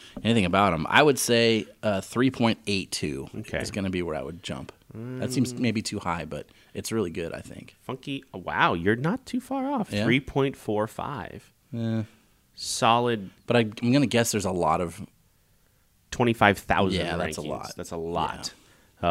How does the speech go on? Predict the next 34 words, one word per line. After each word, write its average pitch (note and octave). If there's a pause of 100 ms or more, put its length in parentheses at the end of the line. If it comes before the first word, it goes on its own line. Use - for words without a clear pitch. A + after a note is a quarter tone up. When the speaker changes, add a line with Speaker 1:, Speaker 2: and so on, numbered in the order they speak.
Speaker 2:
Uh, -
what A#2
would G#2+
you G2+
rank E2+
this -
one? D2 (160)
Speaker 1:
I'm C#3
gonna F3
go, G2
I B2
would D#3+
go A2
three A2
seven F#2+
five. F2 (320)
Speaker 2:
That's F2+
exactly E2+
what E2+
I C#2+
was -
thinking. A2
Speaker 1:
Yeah. E2+ (1000)
Speaker 2:
Yep. E2
As F#2+
much A2
as F#2+
this G2+
is F#2+
a, F2+ (340)
like, G2
summer A2
beer, G2+
and G#2+